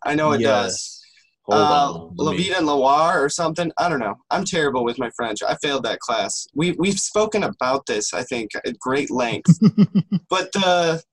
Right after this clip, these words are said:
Speaker 1: the call of the void, as far as I can remember, is a, it's an inherent, um, like, instinctual gut feeling that you get that's like,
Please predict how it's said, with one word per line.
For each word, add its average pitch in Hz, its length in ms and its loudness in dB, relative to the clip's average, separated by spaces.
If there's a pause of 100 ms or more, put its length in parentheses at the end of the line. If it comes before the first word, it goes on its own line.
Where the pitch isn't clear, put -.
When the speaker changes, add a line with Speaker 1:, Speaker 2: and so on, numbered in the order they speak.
(180)
Speaker 1:
the 160 80 -4
call 247 320 4
of 220 60 -2
the 196 120 -2
void, 175 460 0
as 156 180 -2
far 175 180 0
as 208 100 2
I 202 120 0
can 170 100 -4
remember, 139 540 0
is 123 340 -4
a, 117 260 -2 (680)
it's 143 220 -4
an 151 120 2
inherent, 165 760 0 (960)
um, 131 680 2 (200)
like, 135 140 -4
instinctual 156 920 0
gut 131 320 0 (120)
feeling 120 460 -2
that 107 80 0
you 110 240 -4
get 107 360 -2 (840)
that's 127 440 -2
like, 131 360 0